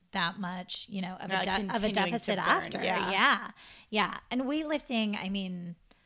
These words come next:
Speaker 1: I don't know. There's just, like, something about, like, picking up heavy shit and, like, putting it back down that
Speaker 2: Yeah.
Speaker 1: makes you feel empowered. And I think, like, from my experience and the women that I train,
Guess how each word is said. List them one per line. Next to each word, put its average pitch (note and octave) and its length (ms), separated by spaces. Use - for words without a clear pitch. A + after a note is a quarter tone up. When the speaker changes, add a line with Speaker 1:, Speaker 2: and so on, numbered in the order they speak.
Speaker 1:
I G#3 60
don't A3+ 120
know. G3 140
There's F#3 200
just, A3+ 180
like, B3+ 120
something G#3 680
about, F#3 300
like, F#3 220
picking F#3 300
up F3+ 100
heavy F#3 280
shit G3+ 460
and, A3+ 100
like, G3+ 200
putting G#3+ 220
it G#3 80
back G3 180
down G#3 260
that C#4+ 100
Speaker 2:
Yeah. D#4 40
Speaker 1:
makes - 200
you F4 80
feel E4 180
empowered. B3 400
And G#3+ 120
I G#3 80
think, G#3+ 340
like, G3 280
from G#3 320
my G3+ 200
experience G3 680
and G3 100
the F#3 60
women F#3 240
that F3+ 120
I G3 120
train, G3 500